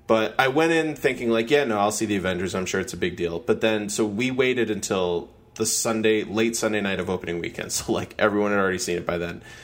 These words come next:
And I started hearing word of mouth about how kinda crazy it was. So I definitely got a little more excited. And before we get into the ending, I'll just say what I really liked about it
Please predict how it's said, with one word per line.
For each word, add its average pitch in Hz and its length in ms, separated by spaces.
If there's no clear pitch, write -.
And 113 140
I 110 80
started 117 380
hearing 120 420
word 104 160
of 95 80
mouth 120 320
about 90 240
how 87 460
kinda 92 220
crazy 147 360
it - 100
was. 67 260
So - 200
I 101 180
definitely 139 300
got 131 140
a 120 40
little 113 180
more 107 160
excited. 73 460
And 101 680
before 151 260
we 139 100
get 117 140
into 107 140
the 92 180
ending, 95 280
I'll 104 120
just 104 160
say 104 100
what 110 220
I - 20
really 151 300
liked 110 260
about 92 300
it - 200